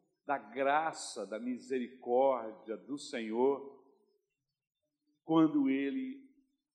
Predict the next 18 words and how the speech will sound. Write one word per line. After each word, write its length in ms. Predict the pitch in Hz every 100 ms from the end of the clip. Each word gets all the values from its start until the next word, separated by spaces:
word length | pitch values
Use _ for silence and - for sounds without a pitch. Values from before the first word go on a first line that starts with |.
| _ _ _
almeja 520 | 117 127 113 135 113 117
alguém, 440 | 98 110 117 110
quer 200 | 123 120
salvar 420 | - 104 101 104
essa 160 | 98 104
pessoa. 440 | - 90 - 95
O 20 |
que 160 | 107 170
o 40 |
Senhor 360 | 160 131 120 120 -
faz, 200 | 110 110
até 320 | 123 165 151
onde 400 | 131 143 139 107
Ele 280 | 123 117 95
vai. 340 | 82 78 76 - _ _ _ _ -
Amém? 420 | 92 120 202 160 - - - _ -
Louvado 500 | 131 117 123 120 123
seja 480 | - 117 110 113